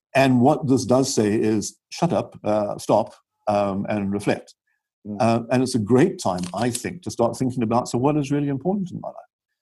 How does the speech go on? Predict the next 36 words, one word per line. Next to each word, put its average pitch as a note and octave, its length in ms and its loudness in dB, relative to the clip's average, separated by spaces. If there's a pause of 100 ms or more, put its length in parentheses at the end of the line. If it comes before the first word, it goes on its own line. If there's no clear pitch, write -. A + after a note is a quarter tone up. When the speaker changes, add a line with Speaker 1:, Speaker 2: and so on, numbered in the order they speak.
(180)
Speaker 1:
So C#3 360 4
I D3 140 4
have F#3+ 180 2
managed F3+ 380 2
to E3+ 80 2
survive B2+ 540 2
without B2 280 2
going A#2 200 2
to A2+ 80 -6
the A#2 80 -4
shop - 280 -6
five A#2 240 0
times A2 260 -4
a A2 40 -4
day. G#2 180 0 (600)
Um, F#2+ 480 -2 (100)
I A#2 140 0
have A2+ 140 -2
managed C3+ 300 -2
to D3 60 -4
survive, A2 760 2 (580)
uh, A#2+ 560 4
without C3 460 4
so C3+ 140 4
much A#2+ 220 2
I've G#2 80 -4
just A#2 180 -4
always B2 260 2
taken A2+ 340 0
as A2 160 -2
absolutely G#2+ 540 -2
vital G#2+ 480 -2
in, F2+ 320 -6
in G2 120 -8
my F2 100 -10
life. C#2+ 80 -12